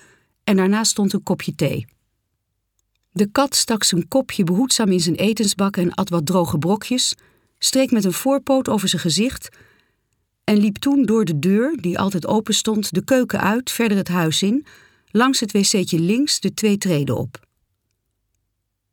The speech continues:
Hij ontweek de scherven van een glazen kom en liep om de leren schoudertas heen die in de gang lag.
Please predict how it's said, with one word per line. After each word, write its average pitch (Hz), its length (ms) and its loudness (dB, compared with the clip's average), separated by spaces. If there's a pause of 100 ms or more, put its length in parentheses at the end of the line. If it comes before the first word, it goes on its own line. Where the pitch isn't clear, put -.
(160)
Hij 214 180 2
ontweek 226 540 2
de 185 80 0
scherven 254 540 -2
van 196 180 0
een 185 80 0
glazen 190 440 0
kom 247 260 2 (460)
en 208 180 2
liep 220 300 0
om 269 180 4
de 233 100 2
leren 220 300 0
schoudertas 202 600 0
heen 165 220 2
die 208 120 0
in 190 100 4
de 180 60 0
gang 196 260 0
lag. 139 300 -4